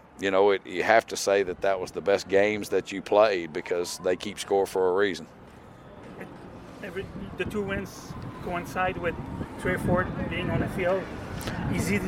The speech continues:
Speaker 2: solely, solely responsible for what's happening?
Speaker 1: Well, I mean, I think that's a real easy thing to point at, you know, and, and certainly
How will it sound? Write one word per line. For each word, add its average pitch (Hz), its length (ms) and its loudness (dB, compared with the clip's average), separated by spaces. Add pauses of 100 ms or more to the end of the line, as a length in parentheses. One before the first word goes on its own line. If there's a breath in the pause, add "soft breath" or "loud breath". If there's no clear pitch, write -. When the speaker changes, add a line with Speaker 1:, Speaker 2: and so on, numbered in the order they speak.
Speaker 2:
solely, 175 540 0
solely 185 320 4
responsible 180 680 2
for 196 140 -2
what's - 240 8
happening? - 420 10
Speaker 1:
Well, 131 220 12
I - 20 12
mean, 117 160 10
I 113 80 12
think 113 240 10
that's 113 260 10
a 101 80 10
real 104 320 12
easy 113 360 8
thing 107 500 8
to 90 160 6
point 107 320 8
at, 120 460 4
you 110 100 2
know, 120 260 6
and, 101 200 4
and 95 200 2
certainly 104 420 6